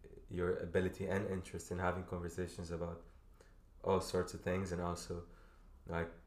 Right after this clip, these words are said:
could bring you anywhere and you'd have, you wouldn't be weird or awkward, you know, you'd get to know the people around.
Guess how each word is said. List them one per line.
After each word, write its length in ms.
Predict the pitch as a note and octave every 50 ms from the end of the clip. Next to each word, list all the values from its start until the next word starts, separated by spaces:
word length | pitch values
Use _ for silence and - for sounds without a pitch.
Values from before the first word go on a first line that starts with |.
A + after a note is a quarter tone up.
| - -
could 220 | - - F#2+ E2 D#2+
bring 180 | G2 F#2+ G2 F#2
you 100 | G2 -
anywhere 520 | - G2+ G2 G2+ G2 F#2+ F#2+ F#2+ F#2+ G2+ G#2
and 120 | G2 F#2+
you'd 120 | F#2 F2+ F2
have, 360 | F2+ F#2 F#2 F#2 F#2 F2+ - - - - - - - - -
you 100 | - G#2
wouldn't 180 | G#2+ G2+ F#2
be 60 | F#2+ F#2+
weird 460 | F#2 F2+ F#2 F#2 F2+ F2+ F2+ F2+ F2
or 180 | F2 F2 F2
awkward, 300 | F2 - - - F2+ E2+
you 80 | E2+ E2+
know, 80 | E2+ F2
you'd 220 | F2 F2 E2+ - - - - E2
get 200 | F#2+ F#2+ F2+ -
to 80 | - F2+
know 100 | F2+ F2+
the 80 | F2 F2
people 280 | F2 F2+ F2 - F2
around. 360 | F2 F2 F2+ F2+ F2+ F2+ F2+